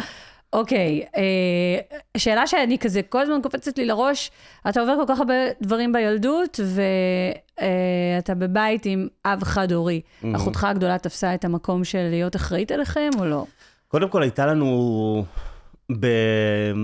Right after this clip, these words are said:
Speaker 2: אין לי מילה יותר טובה להגדיר את זה, אז אני אגיד מטפלת, אבל הייתה מישהי שהגיעה שלושה שבועות אחרי שאמא שלי נפטרה,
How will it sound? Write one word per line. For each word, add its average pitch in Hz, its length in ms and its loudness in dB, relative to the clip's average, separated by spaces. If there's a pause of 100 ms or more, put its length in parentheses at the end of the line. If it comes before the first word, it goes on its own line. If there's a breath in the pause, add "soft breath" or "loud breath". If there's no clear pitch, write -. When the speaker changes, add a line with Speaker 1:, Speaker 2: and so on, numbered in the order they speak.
(720)
Speaker 2:
אין 143 160 0
לי 143 60 4
מילה 139 180 2
יותר 139 240 2
טובה 135 200 0
להגדיר 131 380 0
את 151 80 0
זה, 113 80 2
אז 98 100 -2
אני 110 120 0
אגיד 110 220 -2
מטפלת, 110 580 -2
אבל 98 180 -2
הייתה 131 640 0
מישהי 123 460 -2
שהגיעה 104 880 -2
שלושה 107 360 -6
שבועות 107 440 -4
אחרי 107 220 -6
שאמא 104 240 -6
שלי 98 180 -8
נפטרה, 101 480 -4